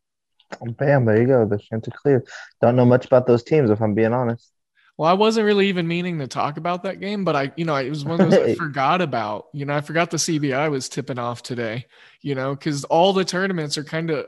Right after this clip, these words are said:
Speaker 2: overlaying on each other because of the covid scheduling and all that stuff. So,
Speaker 1: Yeah.
Speaker 2: um,
Speaker 1: Yo, isn't that weird that, speaking of covid, isn't it weird that this, this Oregon team got to go?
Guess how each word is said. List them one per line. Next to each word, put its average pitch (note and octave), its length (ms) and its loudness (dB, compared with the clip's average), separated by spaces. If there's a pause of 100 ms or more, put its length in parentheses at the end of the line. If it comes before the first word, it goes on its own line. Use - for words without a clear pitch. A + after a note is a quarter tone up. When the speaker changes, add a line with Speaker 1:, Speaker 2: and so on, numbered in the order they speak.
(220)
Speaker 2:
overlaying D#3 720 -4
on C3 120 -10
each B2+ 220 -12
other C3 260 -6
because C#3 440 -6
of C3 120 -8
the A#2+ 240 -8 (160)
covid C#3+ 360 -4
scheduling C3+ 800 -6
and A#2+ 100 -12
all C3+ 140 -8
that C3+ 220 -4
stuff. B2 520 -10 (680)
So, C#3+ 380 -2
Speaker 1:
Yeah. G2 240 2 (240)
Speaker 2:
um, B2+ 460 -4
Speaker 1:
Yo, F3+ 180 6
isn't G3 200 4
that B3 200 4
weird E3 240 4
that, D3+ 60 -4
speaking F#3+ 280 -2
of B2 240 0 (240)
covid, C#3 300 2
isn't E3+ 200 -2
it F3 120 -2
weird C3+ 200 0
that B2 140 0
this, B2+ 300 -8
this B2+ 280 -4
Oregon A#2+ 460 2
team C#3 320 -2
got A#2 300 2
to A#2 180 0
go? G#2+ 420 2